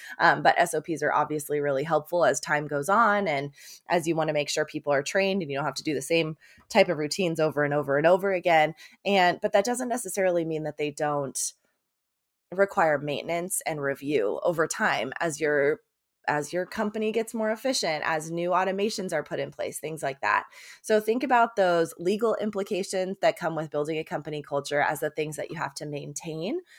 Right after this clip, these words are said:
But generally speaking, your employee handbook can house all of your company policies to ensure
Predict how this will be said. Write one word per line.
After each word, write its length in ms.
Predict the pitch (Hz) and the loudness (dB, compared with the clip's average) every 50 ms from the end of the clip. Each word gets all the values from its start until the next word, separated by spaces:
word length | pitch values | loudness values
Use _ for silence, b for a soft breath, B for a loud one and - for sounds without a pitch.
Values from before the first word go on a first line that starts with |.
| B B B | B B B
But 140 | - 185 - | -6 -4 0
generally 400 | 208 214 240 247 247 220 190 190 | 0 0 0 0 0 0 -2 -2
speaking, 600 | - - 170 175 - - 170 160 151 151 139 - | -4 -4 -6 -6 -4 -4 -4 -4 -4 -6 -8 -8
your 200 | - 165 180 196 | -6 -2 0 0
employee 360 | 185 180 - - 190 208 233 202 | 0 0 -2 -2 -2 -2 -2 -2
handbook 380 | 170 185 185 170 165 139 - | -4 -4 -2 -2 -2 -2 -2
can 160 | - 170 156 | -4 -10 -10
house 360 | 156 - 156 156 160 160 151 - | -6 -2 0 0 0 0 -2 -2
all 220 | - - 160 160 | -2 -2 0 0
of 80 | 180 185 | -2 -2
your 140 | 190 165 151 | -2 -4 -4
company 360 | - 170 156 - 156 147 143 | -4 -10 -10 -8 -10 -10 -10
policies 520 | 147 - 147 135 131 143 - 147 143 143 | -8 -4 -2 -2 -2 -2 -4 -8 -10 -10
to 160 | - - - 151 | -10 -10 -8 -8
ensure 640 | 143 139 143 143 - - 156 156 147 143 139 135 | -8 -6 -8 -8 -6 -4 -2 0 0 0 0 -2